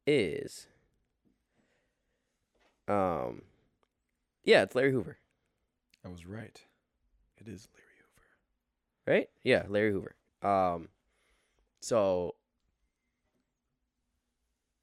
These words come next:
Speaker 1: but what, what's the other Hoover then?
Speaker 2: Doesn't matter. Doesn't matter.
Speaker 1: Okay. No, it doesn't. Um, but yes, the point to that <laughs> was,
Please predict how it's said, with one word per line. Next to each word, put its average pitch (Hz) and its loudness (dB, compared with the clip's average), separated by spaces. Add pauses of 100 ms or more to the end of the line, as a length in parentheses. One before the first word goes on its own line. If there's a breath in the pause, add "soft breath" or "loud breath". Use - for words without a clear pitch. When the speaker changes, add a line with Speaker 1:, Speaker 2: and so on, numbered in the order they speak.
(1400)
Speaker 1:
but 120 -8
what, 151 -6
what's - -8
the - -10
other 147 -6
Hoover 147 -12
then? - -18 (920)
Speaker 2:
Doesn't 175 -6
matter. 120 -4
Doesn't 123 -6
matter. 95 -10 (280)
Speaker 1:
Okay. - -16 (320)
No, 85 -12
it - -16
doesn't. - -18 (120)
Um, 107 0 (1800 loud breath)
but 175 4
yes, 147 4 (500)
the 143 0
point - 0
to 240 -10
that 202 -2 (180)
<laughs> - -
was, - -8